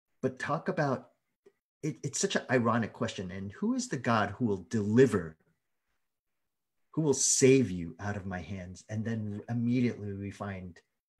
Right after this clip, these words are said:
the God who saves them out of his hands, who delivers. And that is a theme throughout the whole of the Bible.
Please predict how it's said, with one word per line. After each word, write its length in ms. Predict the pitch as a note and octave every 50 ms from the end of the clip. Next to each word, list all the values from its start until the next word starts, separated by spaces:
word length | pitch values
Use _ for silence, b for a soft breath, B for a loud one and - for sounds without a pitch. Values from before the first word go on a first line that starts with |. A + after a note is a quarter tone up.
| _ _ _ _ _ -
the 80 | G#2
God 320 | F2 - G#2+ F#2+ F#2 F#2 F2
who 140 | F#2+ G2 F#2
saves 440 | - - - G2+ F2+ F2+ F2 F2
them 240 | - F2+ F2 F2 F2 _ _ -
out 180 | F2+ F#2 F2+ G2+
of 80 | F#2 -
his 160 | G2+ G2+ -
hands, 400 | - A#2 F2+ F2+ E2+ - - - - - _ _ _ B B B B B B B B
who 80 | - A2+
delivers. 680 | - - G#2 F#2 G#2 G#2+ G2 - E2+ E2 E2 - - B B B B B B B
And 220 | - C3 B2 A#2 -
that 240 | D3+ C3 C3 C#3+ C#3+
is 160 | C#3+ C3 B2+
a 60 | C3
theme 540 | B2 B2 - - B2+ B2 G#2+ F#2+ F2+ F2 E2 -
throughout 440 | - G2+ G2 F#2+ F#2 F#2 - - _ _ -
the 80 | - F2+
whole 520 | - - - - A#2+ A#2 A#2 A#2 G#2+ G2
of 140 | F2+ E2+ F2+
the 80 | G2 D#2+
Bible. 440 | F2 E2 E2+ F2 - - - -